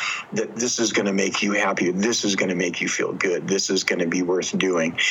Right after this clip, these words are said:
and it's worth some sacrifice to get there. If you don't have that conversation, if you don't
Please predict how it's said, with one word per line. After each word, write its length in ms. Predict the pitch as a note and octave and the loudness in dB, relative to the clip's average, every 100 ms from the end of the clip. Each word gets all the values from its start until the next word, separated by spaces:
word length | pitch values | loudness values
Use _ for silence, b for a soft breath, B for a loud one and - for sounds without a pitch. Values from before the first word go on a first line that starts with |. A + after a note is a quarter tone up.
| B - | B 0
and 80 | |
it's 180 | F#2 - | 0 2
worth 160 | F2+ F2 | 0 2
some 180 | - F#2 | 0 0
sacrifice 760 | - F2+ - D#2 E2+ D2 - | 2 2 2 2 2 2 0
to 120 | - | -2
get 240 | F2+ - - | 0 0 0
there. 280 | - - - B B B B - - | 0 0 -4 B B B B -6 -4
If 180 | - | -2
you 140 | A#2+ A#2+ | 0 0
don't 380 | G#2 A2 D3 - | 0 0 2 2
have 240 | D3 D#3 | 2 2
that 120 | C#3 | 2
conversation, 880 | C#3 C3 G#2+ G2+ A#2 B2+ - - - - B B | 2 2 2 2 2 0 0 -4 -8 -8 B B
if 180 | - G2 | -6 -4
you 100 | G2+ | -4
don't 380 | F#2 A2 C3 - | -2 0 0 0